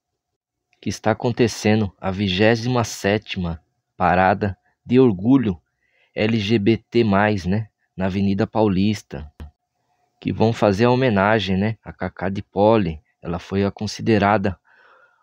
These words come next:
um ícone, né, entre os drag queen e a comunidade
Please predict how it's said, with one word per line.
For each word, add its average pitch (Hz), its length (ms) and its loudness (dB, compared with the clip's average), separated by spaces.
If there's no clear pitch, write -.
um 131 160 0
ícone, 120 460 0
né, 110 240 -2
entre 107 300 -4
os 87 100 -4
drag 107 320 0
queen 127 400 0
e 95 80 0
a 107 60 2
comunidade 107 920 0